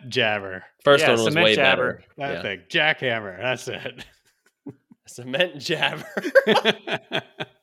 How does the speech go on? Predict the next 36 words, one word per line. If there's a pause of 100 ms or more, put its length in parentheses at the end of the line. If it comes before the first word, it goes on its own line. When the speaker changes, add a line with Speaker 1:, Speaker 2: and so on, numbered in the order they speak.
(460)
Speaker 2:
Yes,
jackhammer.
That,
of
course,
yeah.
Speaker 1:
That's
what
Speaker 3:
Do
you
Speaker 1:
it
Speaker 3:
guys
Speaker 1:
is.
Speaker 3:
have,
like,
Speaker 2:
We're
Speaker 3:
a
tiny
Speaker 2:
men.
Speaker 3:
cement
jabber? (240)
Speaker 1:
<laughs>
We
also
don't
know (440)
any
construction
workers.
Yes,
go
Speaker 2:
Mm-hmm. (1500)
Speaker 1:
ahead.
<laughs>
Speaker 2:
You
know,